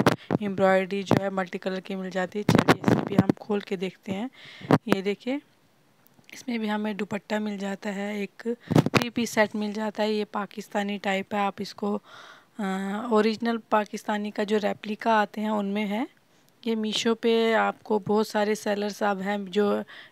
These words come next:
मीशो पे पाकिस्तानी सूट बेचते हैं। पहले बहुत कम हुआ करते थे, लेकिन अब बहुत ज़्यादा है। ये देखिए, हमें फुली एम्ब्रॉयडर्ड मिल जाती है। इसमें हमें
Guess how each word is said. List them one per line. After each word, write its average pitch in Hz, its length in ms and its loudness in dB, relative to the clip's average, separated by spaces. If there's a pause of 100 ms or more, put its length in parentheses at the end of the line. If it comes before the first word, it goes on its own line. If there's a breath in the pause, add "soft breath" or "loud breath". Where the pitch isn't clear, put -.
(120 loud breath)
मीशो 208 280 -2
पे 202 180 -2
पाकिस्तानी 196 680 -4
सूट 202 220 -2
बेचते 196 440 -4
हैं। 214 140 0
पहले 208 220 2
बहुत 214 260 2
कम 226 180 0
हुआ 208 260 4
करते 202 300 -6
थे, 214 120 -4
लेकिन 196 280 -6
अब 190 140 -4
बहुत 190 260 -2
ज़्यादा 190 260 -6
है। 214 160 -4 (540 loud breath)
ये 208 100 2
देखिए, 208 280 -2
हमें 214 220 -2
फुली 214 280 -2
एम्ब्रॉयडर्ड 196 500 0
मिल 196 160 -6
जाती 190 280 -2
है। 196 40 -2
इसमें 196 240 -8
हमें 196 400 -6